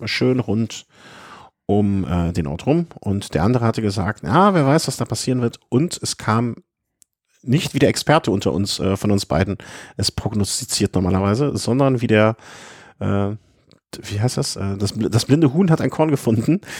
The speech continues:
und ich lag mal ein bisschen, ein bisschen nah, näher an der Wahrheit dran. Ähm, Benidorm nach Calpe,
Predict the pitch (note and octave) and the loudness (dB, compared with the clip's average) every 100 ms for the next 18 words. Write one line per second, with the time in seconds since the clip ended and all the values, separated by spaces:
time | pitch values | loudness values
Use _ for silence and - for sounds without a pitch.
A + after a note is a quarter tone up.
0 | - - A2+ A#2 - F#2+ F2+ F2+ F#2+ G2 | -10 -4 -4 -4 -4 -4 -4 -4 -4 -8
1 | G#2 G2+ - G2+ F#2 G2 G#2 - G#2+ G2+ | -6 -4 0 0 -2 -6 -4 0 2 4
2 | G#2 - F#2+ B2 C#3+ G2+ G#2 E2 D2+ - | 2 0 2 4 4 2 2 0 -4 -6
3 | - - - _ _ _ _ _ _ - | -10 -10 -16 _ _ _ _ _ _ -8
4 | - F#2 F#2 F#2 - F#2+ A2 C#3+ C#3 D#3+ | -2 2 2 0 -6 0 4 6 6 4
5 | A3 A3 A#2 B2 B2 - - A#2+ - C#3 | 2 0 2 4 2 0 0 0 2 2